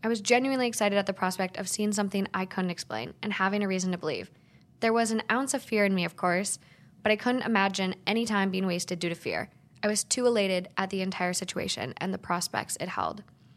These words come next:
We entered, and I put myself in the corner, so I had a view of the door and the people coming in. From the moment I entered, I began to see little white shapes dance across my vision.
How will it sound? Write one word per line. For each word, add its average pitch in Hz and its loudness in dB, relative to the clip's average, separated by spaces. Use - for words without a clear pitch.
We 240 2
entered, 202 2
and 208 0
I 208 -2
put 202 0
myself 240 2
in 269 -4
the 269 -2
corner, 190 0
so 220 0
I 214 2
had 220 2
a 233 0
view 202 2
of 185 -4
the 180 0
door 226 4
and 214 0
the 202 -2
people 190 -6
coming 170 -4
in. 92 -2
From 220 0
the 214 4
moment 214 2
I 214 0
entered, 190 0
I 214 -2
began 202 -2
to 214 -6
see 208 -2
little 196 0
white 208 -2
shapes - -4
dance 180 -4
across 185 -2
my 180 -2
vision. 190 -4